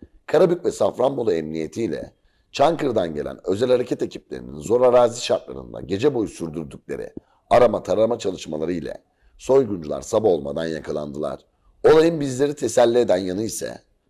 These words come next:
soygun anında ve ardından yaşanılan arama tarama çalışmaları sırasında can kaybının,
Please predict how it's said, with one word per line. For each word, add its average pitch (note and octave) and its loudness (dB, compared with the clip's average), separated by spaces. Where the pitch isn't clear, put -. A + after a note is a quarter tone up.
soygun C3+ 2
anında F#2 0
ve F2+ 2
ardından G2+ 0
yaşanılan G2+ -6
arama A2+ -2
tarama A2+ 0
çalışmaları G#2+ -4
sırasında A#1+ -12
can C3 2
kaybının, A#1+ -2